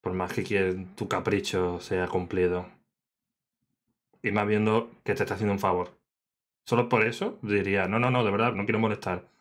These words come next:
Muchas gracias, venga, adiós". Solo de ver que va a ser el sacrificio de estar en su día libre para mí. Solo por eso ya diría, "No, no, muchas gracias, de verdad, pues mira, en otra ocasión será". Ya está. O intentar ir muy temprano un lunes antes de que se vaya mi amigo o lo que sea, pero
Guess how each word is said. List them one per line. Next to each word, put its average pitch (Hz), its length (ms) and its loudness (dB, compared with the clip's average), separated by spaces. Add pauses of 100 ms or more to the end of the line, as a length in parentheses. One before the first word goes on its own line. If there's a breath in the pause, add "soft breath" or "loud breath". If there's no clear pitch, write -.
(120 soft breath)
Muchas 98 200 0
gracias, 95 240 0
venga, 95 180 0
adiós". 98 320 0 (500)
Solo 110 220 4
de 107 80 4
ver 110 140 4
que 104 120 2
va 101 100 0
a - 20 0
ser 101 180 0
el 98 60 -4
sacrificio 101 600 -2
de 98 80 0
estar 98 220 0
en 101 100 0
su 98 160 -6
día 98 180 0
libre 98 320 -2
para 98 220 0
mí. 104 240 -2 (560)
Solo 123 300 4
por 113 200 4
eso 139 200 2
ya 123 120 4
diría, 101 340 2
"No, 113 120 2
no, 147 100 4
muchas 143 240 0
gracias, 113 220 2
de 107 60 0
verdad, 131 220 2
pues 98 260 -2
mira, 120 240 0 (280 loud breath)
en 101 100 2
otra 113 140 2
ocasión 120 240 0
será". 101 320 -2 (580)
Ya - 100 -6
está. - 260 -14 (800 soft breath)
O 107 100 4
intentar 107 360 2
ir 131 80 4
muy 135 160 6
temprano 117 460 2
un 120 60 4
lunes 120 240 6
antes 113 200 4
de 107 100 4
que 117 80 -2
se 117 100 2
vaya 107 180 2
mi 101 80 0
amigo 131 340 4
o 110 40 4
lo 104 120 0
que 98 100 -2
sea, 95 320 0
pero 90 340 -2